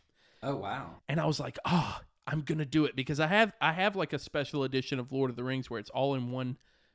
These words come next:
Speaker 2: book and it's, like, a soft cover. And I thought, "Ah, this will
Speaker 1: Ooh.
Speaker 2: go just so perfect with this. I'm so excited." And so I look it up and I realize,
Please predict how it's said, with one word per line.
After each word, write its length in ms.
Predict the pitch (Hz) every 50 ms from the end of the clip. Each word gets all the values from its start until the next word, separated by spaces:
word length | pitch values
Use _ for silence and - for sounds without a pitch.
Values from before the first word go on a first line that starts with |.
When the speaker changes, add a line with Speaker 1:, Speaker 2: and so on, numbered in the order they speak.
| _ _ -
Speaker 2:
book 560 | 123 127 127 147 143 123 110 87 - - - - _ _ _ _ _ -
and 180 | - 131 123 120
it's, 360 | 117 104 - - - - - -
like, 180 | 110 127 123
a 80 | - 98
soft 380 | - - 156 139 135 - - -
cover. 360 | - 110 92 - 98 - - _ _ _ _ _ _ _ _ _ _ -
And 80 | 135 147
I 100 | 143 147
thought, 240 | - - 143 123 - -
"Ah, 180 | - - - -
this 200 | - 165 139 -
will 80 | 156 139
Speaker 1:
Ooh. 40 |
Speaker 2:
go 260 | - 165 147 143 139 135
just 280 | 131 - 151 - - -
so 160 | - - 156
perfect 480 | - - 151 139 - - 123 - -
with 200 | 127 127 117 -
this. 240 | - 117 110 - -
I'm 160 | - 135 151
so 320 | 131 - - - 185 180 170
excited." 520 | 151 143 - - 156 139 135 123 113 110 - - - - - - _ _ -
And 120 | 143 151
so 140 | - - 185
I 60 | 170
look 260 | 180 214 262 277 -
it 80 | 240 202
up 200 | 196 185 175 -
and 100 | 165 156
I 60 | 151
realize, 440 | 151 156 165 160 151 143 135 131